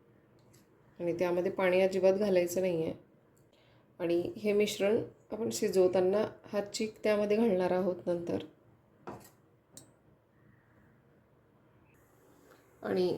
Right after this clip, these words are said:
इथे आपण दोन पातेल्यांमध्ये पाणी तापवून घेतोय. यामध्ये मी कमी ठेवलेलं आहे पाणी आणि यामध्ये आपण मसाले घालणार आहोत. आणि इथे मी एक पातेलं पाणी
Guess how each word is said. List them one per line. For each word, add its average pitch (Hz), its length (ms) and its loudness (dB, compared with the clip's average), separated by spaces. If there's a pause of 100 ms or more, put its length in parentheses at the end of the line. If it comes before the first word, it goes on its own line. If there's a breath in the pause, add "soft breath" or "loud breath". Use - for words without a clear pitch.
इथे 214 160 2
आपण 226 300 4 (560)
दोन 220 260 4
पातेल्यांमध्ये 226 640 4
पाणी 214 280 0
तापवून 214 280 0
घेतोय. 196 320 2
यामध्ये 185 340 4
मी 202 100 2
कमी 190 260 2
ठेवलेलं 185 420 2
आहे 185 180 2
पाणी 170 300 -2 (1040 soft breath)
आणि 180 180 0
यामध्ये 180 300 2
आपण 202 240 2
मसाले 202 400 0
घालणार 185 320 2
आहोत. 175 280 -2 (880)
आणि 196 120 -2
इथे 190 180 -4
मी 196 120 4
एक 196 160 0
पातेलं 202 320 4
पाणी 208 220 2